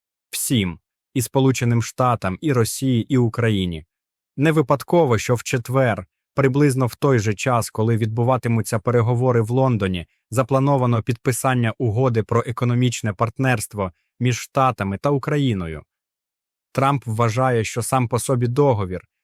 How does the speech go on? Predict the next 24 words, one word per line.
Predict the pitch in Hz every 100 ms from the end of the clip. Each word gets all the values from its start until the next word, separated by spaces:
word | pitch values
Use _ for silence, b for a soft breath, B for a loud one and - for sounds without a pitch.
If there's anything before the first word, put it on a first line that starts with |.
| _
це | - 143
вже | 123
гарантія | 127 123 127 120 123
того, | 117 - 139 110
що | 95 123
всі | 110 - 147
почнуть | 135 120 - 131
заробляти | 110 117 113 120 117 110
гроші, | 104 131 123 - 87 - _ _
і | 143
війни | 127 143 147 113
більше | 95 107 - 117
не | 120
буде. | 123 143 90 80 _ _ _ _ _ _ _ _ _
Трамп | 139 143 139 -
все | - 151 139
вимірює | 123 120 123 117 110
прибутком. | 101 131 131 127 - 82 80 - _ _ -
Він | 147 156
не | 143 139
цікавиться | 143 - 147 117 107 113
історією, | 113 - 143 135 110 92 87
філософією, | - 127 117 - 131 101 95 90 -
геополітикою. | 107 131 120 135 127 120 95 - 82